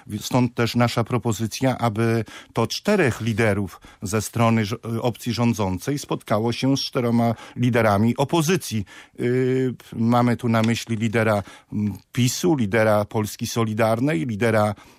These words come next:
Polski Razem i marszałka Sejmu z jednej strony,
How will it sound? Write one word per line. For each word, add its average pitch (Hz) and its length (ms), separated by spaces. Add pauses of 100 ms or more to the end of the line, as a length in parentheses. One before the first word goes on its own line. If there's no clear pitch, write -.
(100)
Polski 113 420
Razem 110 420 (140)
i 135 240 (320)
marszałka 104 640
Sejmu 104 420
z 101 60
jednej 117 380
strony, 135 420